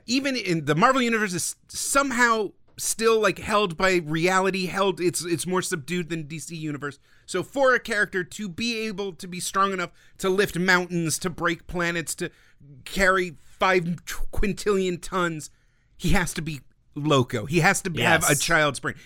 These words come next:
Speaker 1: It
Speaker 2: Yes.
Speaker 1: can't be just pure strength, like, un-, un-, unbridled.
Speaker 2: Ugh, could you imagine, like, an end game scenario where he had sort of the best of both worlds, like, super strength, but also had his brain?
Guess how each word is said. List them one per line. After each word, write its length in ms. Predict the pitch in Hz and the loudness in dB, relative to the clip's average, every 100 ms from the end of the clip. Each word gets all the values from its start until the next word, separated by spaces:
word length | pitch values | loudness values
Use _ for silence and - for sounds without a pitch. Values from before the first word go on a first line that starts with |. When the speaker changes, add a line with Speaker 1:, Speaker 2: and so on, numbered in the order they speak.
| - | -6
Speaker 1:
It 100 | 151 | -2
Speaker 2:
Yes. 100 | 110 | 2
Speaker 1:
can't 200 | 208 202 | 2 2
be 100 | 208 | -2
just 300 | 170 180 - - | -6 -8 -12 -18
pure 420 | - 185 185 170 | -6 0 2 2
strength, 560 | - - 175 170 165 _ _ _ | -4 -4 0 0 -4 _ _ _
like, 220 | 160 147 139 147 - | -4 -4 -4 -12 0
un-, 460 | 170 165 160 156 156 | 2 2 0 -6 -2
un-, 320 | 156 160 135 - | 0 0 -4 -8
unbridled. 640 | 165 151 131 147 135 120 98 | -4 -2 2 2 2 0 -2
Speaker 2:
Ugh, 340 | 160 160 - | 2 2 0
could 180 | - 147 | -6 -2
you 80 | 170 | 0
imagine, 400 | 156 160 185 208 | 2 2 2 0
like, 180 | 170 156 | -2 -2
an 140 | 139 - | -6 -4
end 360 | 160 170 175 156 | -4 -2 -4 -2
game 320 | 165 160 160 | -2 -2 -2
scenario 800 | - 160 143 151 170 185 190 190 | -4 -2 0 2 2 2 2 2
where 200 | 175 147 | 2 0
he 180 | 147 139 | 0 0
had 260 | 151 147 | 0 0
sort 220 | - 156 | -2 -4
of 160 | 143 123 | -4 -4
the 80 | 127 | -4
best 320 | 120 147 - | -2 -2 -6
of 80 | 147 | -8
both 220 | 151 143 | -6 -6
worlds, 760 | 135 139 147 160 170 175 165 - | -6 -4 0 0 0 -4 -8 -12
like, 500 | 139 123 135 131 - - - | -10 -6 -6 -8 -14 -20 -20
super 340 | - - 160 160 | -12 -6 -4 -4
strength, 320 | - 160 147 | -4 -4 -2
but 100 | 143 | 0
also 260 | 143 143 143 | 2 2 0
had 120 | 139 | 0
his 120 | 131 | -2
brain? 560 | 120 143 139 147 196 | -2 0 0 -2 -6